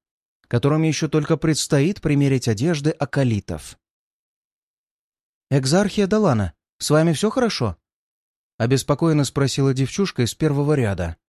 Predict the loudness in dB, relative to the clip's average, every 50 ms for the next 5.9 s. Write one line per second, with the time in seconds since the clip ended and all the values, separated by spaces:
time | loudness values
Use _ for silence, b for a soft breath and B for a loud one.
0 | _ _ _ _ _ _ _ _ _ _ _ _ -2 -2 -2 0 0 0 0 0
1 | 0 0 -2 0 0 0 0 2 2 2 2 2 0 -2 -2 -6 _ _ _ _
2 | _ _ _ _ _ _ _ _ _ _ _ _ 0 2 4 4 4 4 2 2
3 | 2 2 2 2 2 0 -2 -2 -2 -2 0 0 0 0 -2 -6 -8 -10 -10 -12
4 | _ _ _ _ _ _ _ -4 -4 -4 -2 0 -2 -2 0 0 -2 -2 0 0
5 | -2 -2 -2 -2 -4 -4 -2 0 0 0 0 0 0 0 0 0 0